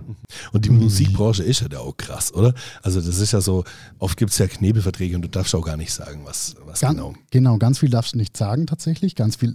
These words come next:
Speaker 2: das nervt mich tatsächlich immer ein bisschen, weil die tun immer alle so, als ob sie die, äh, Geheimagenten wären und,
Speaker 1: Mhm.
Speaker 2: ähm, hier im Einsatz der Krone und so.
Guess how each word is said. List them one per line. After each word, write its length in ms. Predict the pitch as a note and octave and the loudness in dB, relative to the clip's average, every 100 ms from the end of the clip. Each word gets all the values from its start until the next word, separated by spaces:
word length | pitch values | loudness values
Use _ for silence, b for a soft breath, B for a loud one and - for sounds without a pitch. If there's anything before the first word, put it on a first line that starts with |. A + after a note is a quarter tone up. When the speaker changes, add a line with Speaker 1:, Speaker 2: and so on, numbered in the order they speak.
| - | -2
Speaker 2:
das 200 | B2+ A#2+ | -4 0
nervt 320 | A2+ C3+ - | 2 2 0
mich 100 | C#3 | -2
tatsächlich 340 | D#3 D#3 D3+ D3 | 0 0 0 2
immer 120 | D#3 | 2
ein 60 | C#3 | 4
bisschen, 260 | C#3 C#3+ | 2 2
weil 160 | A#2 A2+ B B B B | 2 0 B B B B
die 40 | A2 | 2
tun 140 | B2+ | 6
immer 180 | B2+ A2+ | 8 6
alle 180 | A2+ A#2+ | 6 6
so, 160 | A2 A#2 | 6 6
als 120 | A#2 | 6
ob 100 | A2 | 2
sie 100 | A2+ | 2
die, 240 | G#2+ G#2+ | 6 6
äh, 520 | A2+ A2+ G#2 G#2 A2 A2 | 6 6 6 4 4 4
Geheimagenten 960 | A2 G2+ G#2+ A#2+ A#2 A#2 B2 A#2+ B2+ | 4 6 6 6 4 4 4 4 4
wären 320 | B2 C3 D3 | 4 4 4
und, 340 | A#2+ G#2 G2+ G2 | 4 4 4 4
Speaker 1:
Mhm. 100 | G#2 | 4
Speaker 2:
ähm, 240 | G#2 G#2+ | 4 4
hier 280 | A2 G#2+ G#2+ | 4 4 4
im 160 | G#2+ G#2 | 4 4
Einsatz 320 | A2 A2 G2+ | 4 2 2
der 120 | A2+ | 0
Krone 420 | - A#2+ B2+ D3 | 2 4 6 6
und 100 | D3 C#3 | 4 4
so. 240 | D#3+ F3 | 4 2